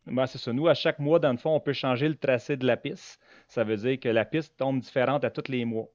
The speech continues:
Fait que, euh, j'ai, quand je dis mes habitués, j'en ai environ une cinquantaine facile. C'est du monde qui vont venir au moins facilement une fois par semaine. Puis j'en ai qui viennent deux, trois fois par semaine. Puis le but, ça va être de faire celui qui va faire les tours les plus rapides.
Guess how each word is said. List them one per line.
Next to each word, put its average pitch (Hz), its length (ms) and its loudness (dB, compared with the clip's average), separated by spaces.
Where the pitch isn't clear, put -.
Fait 107 160 -6
que, 110 140 -6
euh, 104 560 0
j'ai, 113 240 -4
quand 147 140 0
je 131 100 -4
dis 120 160 -8
mes 143 220 2
habitués, 123 320 0
j'en 139 80 -4
ai 120 40 2
environ 113 280 2
une 123 60 -2
cinquantaine 120 640 0
facile. 127 500 -2
C'est 123 160 -6
du 110 80 -6
monde 151 180 0
qui 139 80 -12
vont 123 140 0
venir 131 180 2
au 131 120 2
moins 139 340 0
facilement 147 500 -4
une 139 140 -4
fois 147 160 0
par 123 140 -4
semaine. 101 280 -4
Puis - 100 -16
j'en 107 140 -2
ai 120 80 -4
qui - 80 -20
viennent 113 180 -4
deux, 123 140 -2
trois 117 200 -4
fois 131 160 -4
par - 140 -4
semaine. 117 420 -4
Puis 185 240 2
le 165 280 6
but, 156 360 0
ça 127 160 0
va 127 140 4
être 131 40 0
de 127 100 2
faire 143 240 2
celui 147 200 -4
qui 165 40 0
va 147 60 6
faire 151 160 2
les 135 140 2
tours 147 120 0
les 139 120 0
plus 135 100 0
rapides. 117 380 0